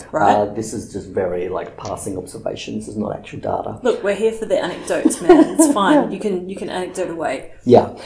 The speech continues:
Speaker 2: and the propositions still seem to come from men. I would like to think that we live in a more gender equal culture, um, but it looks like men do all of the offering and sometimes nagging,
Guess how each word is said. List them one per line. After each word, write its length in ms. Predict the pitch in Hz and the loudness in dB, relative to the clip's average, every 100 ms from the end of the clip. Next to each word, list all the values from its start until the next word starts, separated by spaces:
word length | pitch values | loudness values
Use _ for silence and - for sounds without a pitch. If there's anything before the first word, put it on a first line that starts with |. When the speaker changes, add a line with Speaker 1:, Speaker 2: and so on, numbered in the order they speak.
| - | -8
Speaker 2:
and 360 | - 123 123 139 | 2 4 4 -2
the 40 | |
propositions 600 | - 165 170 127 123 113 110 | 0 0 0 -4 -4 -4 0
still 220 | 123 107 | 2 2
seem 180 | 107 104 | 0 -4
to 80 | |
come 180 | - 101 | -4 -8
from 220 | - 101 | -4 -2
men. 220 | 104 95 92 | -2 -4 -4
I 80 | |
would 160 | 101 107 | -2 0
like 200 | 107 107 | 0 -2
to 60 | - | -10
think 200 | 107 - | -8 -6
that 80 | - | -6
we 140 | 98 | -6
live 180 | 92 90 | -6 -8
in 80 | 98 | -8
a 40 | |
more 200 | 101 95 | -8 -8
gender 420 | - 98 95 92 - | -8 -8 -4 -4 -4
equal 460 | 107 - 98 95 | -4 -4 -4 -4
culture, 440 | - - - 285 - - - - | -4 -6 -2 -4 -4 -20 -20 -8
um, 280 | 196 196 190 | -4 -2 -2
but 120 | 90 | -2
it 100 | 98 | -4
looks 220 | 107 - | -8 -6
like 160 | 92 101 | -6 -4
men 180 | 92 | -6
do 140 | 95 95 | -4 -4
all 200 | 95 98 | -4 -4
of 100 | 101 | -4
the 60 | - | -2
offering 460 | 104 - 104 101 | -2 0 -4 -4
and 140 | 101 - | -8 -6
sometimes 460 | 113 107 104 98 | -8 -6 -8 -6
nagging, 760 | 107 107 113 175 208 214 - | -4 -4 -2 -2 -2 -4 -12